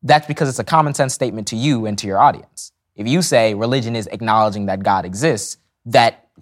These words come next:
of course, they're gonna say, "Yeah, because I believe that God exists." And if you're religious, you acknowledge that God exists.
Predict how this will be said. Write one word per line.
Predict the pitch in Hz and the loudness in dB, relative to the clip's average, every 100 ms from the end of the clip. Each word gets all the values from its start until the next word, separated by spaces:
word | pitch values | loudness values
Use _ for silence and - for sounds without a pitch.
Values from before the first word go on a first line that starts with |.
| 120 | -4
of | 110 - | -4 0
course, | 214 160 | 0 0
they're | 113 | -2
gonna | 104 | -4
say, | 101 | -4
"Yeah, | 117 170 339 143 | -4 0 2 2
because | 98 120 147 | 0 -4 0
I | 117 180 | 4 4
believe | 160 143 135 | 2 -2 0
that | 127 | 2
God | 131 127 | 2 2
exists." | 135 185 - | -2 -6 -6
And | 151 | -8
if | 139 | -6
you're | 151 | -4
religious, | 151 208 160 156 | -4 -4 -4 -4
you | 170 208 | -4 -2
acknowledge | 208 214 214 | 0 2 2
that | 208 | 2
God | 220 214 | 2 2
exists. | 208 - 127 - | 0 -4 -8 -10